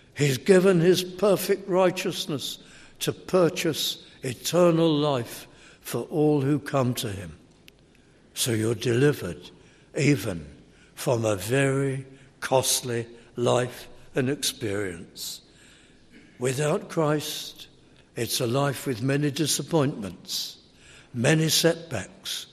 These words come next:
You are subject to good or bad fortune, every possible accident and mishap. Everything could hit you,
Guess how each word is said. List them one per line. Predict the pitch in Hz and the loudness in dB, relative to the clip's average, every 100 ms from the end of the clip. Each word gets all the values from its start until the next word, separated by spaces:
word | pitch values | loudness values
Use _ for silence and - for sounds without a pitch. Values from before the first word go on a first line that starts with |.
| - - - - | -20 -20 -20 -8
You | 143 135 | 0 4
are | 123 | 4
subject | - - 160 127 165 190 - - - - - - _ - | 4 2 2 0 0 0 -2 -10 -10 -16 -20 -20 _ -4
to | 131 - - - - _ - _ _ _ _ - | -4 -6 -20 -20 -20 _ -20 _ _ _ _ 0
good | 170 165 | 4 6
or | 156 | 6
bad | 156 135 156 156 135 | 4 2 2 2 0
fortune, | - 185 131 - 117 85 76 - - _ _ _ _ _ _ _ | 4 6 6 0 -2 -4 -8 -16 -20 _ _ _ _ _ _ _
every | 165 160 160 151 170 | 2 2 2 2 2
possible | - - - 175 - 170 151 151 - - | -2 -10 0 2 4 4 4 2 -2 4
accident | 165 170 - 165 160 151 - - - | 4 4 -2 0 2 2 0 -8 2
and | 160 156 | 4 6
mishap. | 156 - - 190 - - - _ _ _ - - _ - _ _ _ _ _ - | 4 2 -4 -8 -10 -20 -20 _ _ _ -20 -20 _ -20 _ _ _ _ _ 4
Everything | 202 208 185 190 139 | 6 6 2 2 2
could | 160 120 | 0 0
hit | 151 127 - | -2 -2 -4
you, | 101 | -8